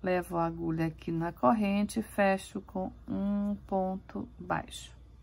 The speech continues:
Um ponto alto,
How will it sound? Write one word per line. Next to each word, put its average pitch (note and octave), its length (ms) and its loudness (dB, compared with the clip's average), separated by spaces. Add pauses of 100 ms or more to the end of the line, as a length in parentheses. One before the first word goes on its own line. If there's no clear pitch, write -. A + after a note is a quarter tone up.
(2000)
Um A#3 360 10
ponto E3+ 640 -2
alto, E3+ 760 4